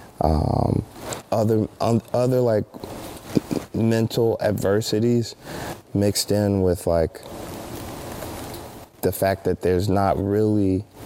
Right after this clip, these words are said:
a respect for human life on either side of interactions a lot of time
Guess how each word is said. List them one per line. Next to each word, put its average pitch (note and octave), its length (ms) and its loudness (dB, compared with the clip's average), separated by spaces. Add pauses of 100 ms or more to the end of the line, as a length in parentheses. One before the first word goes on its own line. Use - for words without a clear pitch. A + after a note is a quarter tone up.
(760)
a - 80 4
respect F#2+ 420 0
for F#2+ 120 0
human F2+ 340 2
life F#2 240 2
on D#2+ 120 0 (120)
either G2+ 260 2
side F2 480 0
of E2+ 300 -2
interactions F2 720 2
a G1+ 80 0
lot G1+ 200 2
of - 80 0
time - 280 -2